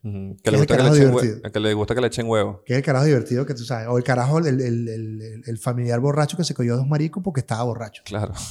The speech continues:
Speaker 2: Ah,
Speaker 1: El,
Speaker 2: marico,
Speaker 1: el,
Speaker 2: vainas
Speaker 1: el,
Speaker 2: que le da cuando se rasca.
Speaker 1: heterocurioso.
Speaker 2: Así que, mm.
Speaker 1: Heterocurioso.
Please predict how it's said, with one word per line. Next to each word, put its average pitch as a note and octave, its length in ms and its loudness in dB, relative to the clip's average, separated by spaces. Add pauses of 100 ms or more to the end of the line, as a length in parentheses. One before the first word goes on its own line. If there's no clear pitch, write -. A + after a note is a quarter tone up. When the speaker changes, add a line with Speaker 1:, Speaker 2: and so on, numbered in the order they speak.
(320)
Speaker 2:
Ah, A#2+ 80 -8 (320)
Speaker 1:
El, C3 120 4
Speaker 2:
marico, F3 240 4
Speaker 1:
el, D#3 60 6
Speaker 2:
vainas C3+ 200 4
Speaker 1:
el, - 60 2
Speaker 2:
que G3 60 4
le D#3 80 6
da C3 120 6
cuando E3 140 6
se C#3 140 4
rasca. A#2+ 360 -2
Speaker 1:
heterocurioso. A#2 800 2
Speaker 2:
Así - 200 -6
que, C3+ 100 -8 (200)
mm. F3+ 280 -10 (340)
Speaker 1:
Heterocurioso. A2+ 640 0